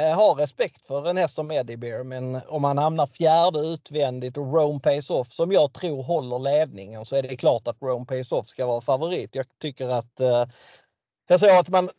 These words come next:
Svenska Spel erbjöd tre och femtiofem på Rome Pays Off. Det kastade jag mig över och,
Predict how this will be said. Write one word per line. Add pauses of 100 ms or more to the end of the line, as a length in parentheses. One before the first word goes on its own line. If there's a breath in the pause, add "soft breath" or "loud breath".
(120)
Svenska
Spel
erbjöd
tre
och
femtiofem
på
Rome
Pays
Off.
Det
kastade
jag
mig
över
och,